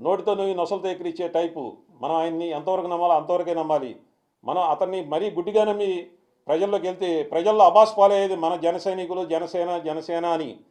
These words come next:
దాన్ని దృష్టిలో పెట్టుకుని మీరు చాలా క్లారిటీగా ఉండండి. చంద్రబాబు నాయుడు మోసపూరితమైనటువంటి, ఆ, తేనె పూసిన కత్తి లాంటి వాడు.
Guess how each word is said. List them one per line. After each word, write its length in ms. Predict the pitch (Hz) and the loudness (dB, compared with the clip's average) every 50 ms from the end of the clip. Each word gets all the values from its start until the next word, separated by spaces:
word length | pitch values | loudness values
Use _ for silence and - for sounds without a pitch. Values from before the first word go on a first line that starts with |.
| _ _ _ _ _ _ _ - | _ _ _ _ _ _ _ -4
దాన్ని 220 | 131 165 190 175 | -2 -2 -2 -2
దృష్టిలో 260 | 170 170 165 - 208 196 | -4 -6 -2 0 0 0
పెట్టుకుని 540 | 190 190 175 170 180 180 170 151 123 110 - _ _ _ _ - | 0 -2 -4 -4 -6 -6 -6 -6 -8 -10 -16 _ _ _ _ -8
మీరు 220 | 127 147 175 175 165 - 160 | -4 -4 -4 -4 0 2 4
చాలా 160 | 156 165 175 | 6 6 6
క్లారిటీగా 460 | 170 156 160 165 175 175 185 180 175 | 6 6 6 6 6 6 2 -2 -4
ఉండండి. 540 | 175 170 160 156 156 160 165 151 123 92 - _ _ _ _ _ _ _ _ _ _ - 151 | -4 -4 -4 -4 -4 -6 -6 -6 -8 -12 -16 _ _ _ _ _ _ _ _ _ _ -6 -4
చంద్రబాబు 260 | 151 180 185 185 185 | 0 2 2 2 2
నాయుడు 180 | 180 180 180 | 2 0 0
మోసపూరితమైనటువంటి, 1400 | 165 151 156 165 175 - - - 151 190 190 180 175 180 175 170 165 165 156 165 160 156 151 160 151 143 120 - - - _ _ _ _ _ _ - 127 | 0 0 2 2 2 0 -2 -6 -4 -4 -4 -2 -2 -4 -4 -2 -2 -4 -4 -4 -6 -6 -6 -8 -10 -10 -10 -14 -16 -20 _ _ _ _ _ _ -4 -4
ఆ, 80 | 127 | -4
తేనె 320 | 120 - - 185 208 226 226 | -4 0 0 2 2 2 0
పూసిన 280 | 214 226 - 214 196 | -2 -4 -6 -6 -4
కత్తి 300 | 208 - 170 170 - 226 | -2 -2 -2 0 2 2
లాంటి 200 | 226 214 214 196 | 2 2 4 4
వాడు. 420 | 196 190 180 175 156 135 110 95 | 4 4 4 4 2 -2 -6 -10